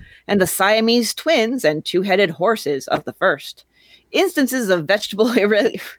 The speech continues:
irregularity will be readily recalled by the intelligent reader.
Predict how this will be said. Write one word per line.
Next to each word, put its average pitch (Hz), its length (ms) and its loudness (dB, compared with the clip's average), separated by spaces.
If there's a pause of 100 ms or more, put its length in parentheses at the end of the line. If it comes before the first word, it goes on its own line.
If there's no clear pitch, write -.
(100)
irregularity 202 880 2
will 180 200 -2
be 185 140 0
readily 226 400 0
recalled 214 520 2
by 180 120 0
the 185 160 0
intelligent 185 520 -2
reader. 165 340 -2